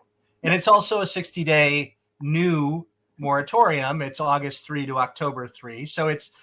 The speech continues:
you know, sort of during this Delta and its playing out period that we're now in,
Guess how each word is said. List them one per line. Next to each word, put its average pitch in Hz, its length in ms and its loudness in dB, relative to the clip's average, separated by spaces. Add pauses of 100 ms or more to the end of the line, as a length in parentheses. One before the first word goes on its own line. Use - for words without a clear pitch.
(260)
you 165 80 -8
know, 151 80 -2
sort 196 300 -2
of 170 140 -4
during 165 280 0
this 147 180 -4
Delta 151 680 0
and 143 280 -6
its 143 640 -8 (720)
playing 151 380 2
out 156 460 6
period 135 420 -4
that 120 160 -6
we're 127 120 -6
now 120 340 -4
in, 117 360 -12